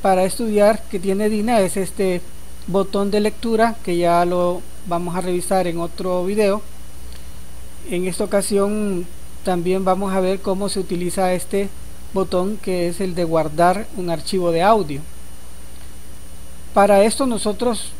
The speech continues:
le damos clic al botón, nos aparece esta explicación en donde dice que se va a guardar un archivo de audio y en este momento hay que seleccionar y copiar el material que se va a estudiar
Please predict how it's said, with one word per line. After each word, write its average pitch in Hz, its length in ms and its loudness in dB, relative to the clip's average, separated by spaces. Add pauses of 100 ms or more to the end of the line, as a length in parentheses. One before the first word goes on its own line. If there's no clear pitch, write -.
(280)
le 185 80 0
damos 180 320 2
clic 226 320 0
al 202 100 6
botón, 214 440 0 (800)
nos 196 200 0
aparece 170 420 0
esta 185 160 -4
explicación 202 720 0
en 170 80 0
donde 170 240 0
dice 180 280 0
que 196 100 -4
se 196 100 0
va 180 140 4
a 180 60 2
guardar 185 500 2
un 170 280 -2
archivo 214 380 -2
de 240 80 6
audio 202 340 4 (760)
y 208 140 0
en 196 140 2
este 208 160 -2
momento 220 360 2
hay 226 80 4
que 220 120 -2
seleccionar 214 580 2
y 226 60 0
copiar 214 640 4 (100)
el 190 120 0
material 170 440 0
que 196 100 -6
se 185 120 -4
va 170 80 0
a 165 40 -2
estudiar 226 540 4